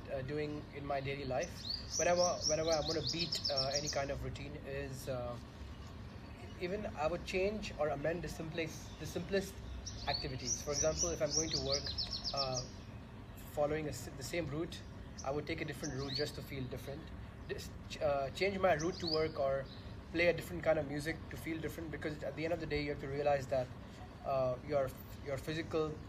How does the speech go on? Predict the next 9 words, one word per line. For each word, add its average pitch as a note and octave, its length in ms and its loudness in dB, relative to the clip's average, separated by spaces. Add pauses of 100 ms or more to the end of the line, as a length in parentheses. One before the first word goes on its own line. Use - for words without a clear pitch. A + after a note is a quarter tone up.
(300)
psy-, C#3 220 0
psych-, C3+ 320 -4
uh, C3 180 0
physiology D3+ 640 2 (340)
affects - 360 0
your C3 300 2 (560)
psychology D3 640 2 (100)
tremendously. D3 640 0
So D3 220 0